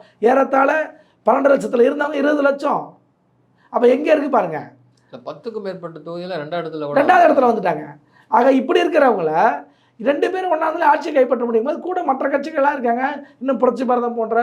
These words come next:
Speaker 1: அஹ், கட்சிகளும், அஹ், புதிய, புதிய தமிழகம் போன்ற கட்சிகளும் கூட்டணிக்குள்ள தான் இருக்கிறாங்க. என்ன, இன்னும் நாங்க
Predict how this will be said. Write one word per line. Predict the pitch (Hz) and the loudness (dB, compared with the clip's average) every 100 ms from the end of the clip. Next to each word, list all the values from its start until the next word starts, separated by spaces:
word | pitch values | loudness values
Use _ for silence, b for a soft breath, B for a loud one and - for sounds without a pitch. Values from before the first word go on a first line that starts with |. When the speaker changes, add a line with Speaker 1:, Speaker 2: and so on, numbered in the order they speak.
| 240 240 B B _ | 2 0 B B _
Speaker 1:
அஹ், | 247 240 220 | -2 0 0
கட்சிகளும், | 226 220 226 214 240 233 | 0 0 2 2 2 2
அஹ், | 220 214 208 202 196 | 0 0 -2 -2 -2
புதிய, | 208 226 220 202 185 185 180 | 0 2 2 0 -2 -2 -2
புதிய | 220 254 | -2 2
தமிழகம் | 220 202 | 0 0
போன்ற | 196 190 | -2 -4
கட்சிகளும் | 190 220 233 320 b b | -4 -2 -4 -4 b b
கூட்டணிக்குள்ள | - 285 247 220 214 | -4 -2 0 2 2
தான் | 226 220 | 2 0
இருக்கிறாங்க. | 202 208 151 120 - _ | -2 -2 -4 -8 -18 _
என்ன, | 180 | -6
இன்னும் | 156 208 233 | -6 -4 -4
நாங்க | 196 | -4